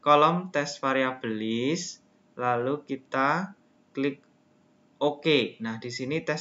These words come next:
distribution normalnya sudah dicentang, ya. Kita klik oke. Nah, ini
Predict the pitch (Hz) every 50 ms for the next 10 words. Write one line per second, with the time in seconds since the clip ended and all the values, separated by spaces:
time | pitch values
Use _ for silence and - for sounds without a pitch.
0 | - - 127 123 131 131 131 131 - _ - 127 123 - 135 127 127 131 127 123
1 | 120 131 127 127 143 160 170 160 - 131 127 123 - 117 113 - 120 117 117 120
2 | 135 135 131 120 110 110 110 113 127 147 165 175 175 _ _ _ _ _ _ _
3 | _ _ _ _ _ _ _ _ _ _ _ _ _ _ _ _ _ _ _ _
4 | - - - - - - - - 131 127 123 123 - _ _ _ _ _ - -
5 | 147 - - - 147 131 117 101 - - _ _ _ _ - 107 110 113 120 123
6 | 123 120 113 104 - - _ _ _ _ _ _ _ _ _ _ _ _ _ _
7 | _ _ _ _ _ _ _ _ _ _ _ _ _ - - - 139 156 175 196
8 | 214 220 220 -